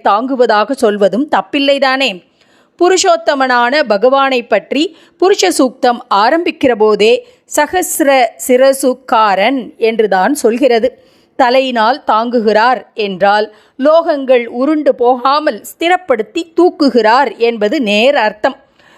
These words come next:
உள்ளர்த்தம் பரிபாலிக்கிறார் என்பதே. கதமபி எப்படியோ இந்த காரியத்தை அவர் பண்ணுகிறார் என்று ஆச்சாரியால் சொல்கிறார். கஷ்டமான சாதனைதான், ஆனாலும் எப்படியோ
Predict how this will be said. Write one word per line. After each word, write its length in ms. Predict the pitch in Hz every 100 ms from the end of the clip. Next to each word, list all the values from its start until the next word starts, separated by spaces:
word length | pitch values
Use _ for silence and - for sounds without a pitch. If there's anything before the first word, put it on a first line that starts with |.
| _
உள்ளர்த்தம் 640 | 294 330 339 269 254 262 247
பரிபாலிக்கிறார் 920 | 247 240 247 240 233 233 226 233 277 302
என்பதே. 380 | 240 226 233 262 - _ _ _ _ _
கதமபி 680 | 311 311 339 330 277 254 320 349 - _ -
எப்படியோ 560 | 254 254 269 220 214 277 - _ _ _ 285
இந்த 200 | 339 330
காரியத்தை 580 | 320 269 277 262 233 269
அவர் 260 | 294 247 247
பண்ணுகிறார் 640 | 233 226 226 208 226 226 208
என்று 260 | 226 220 311
ஆச்சாரியால் 680 | 196 220 262 214 190 180 254
சொல்கிறார். 520 | - 208 208 226 226 - _ _ _
கஷ்டமான 680 | 190 - - 220 208 220 302
சாதனைதான், 760 | 254 214 233 269 247 262 240 170 - 254
ஆனாலும் 560 | 285 254 208 202 185 208
எப்படியோ 540 | 190 - 214 226 254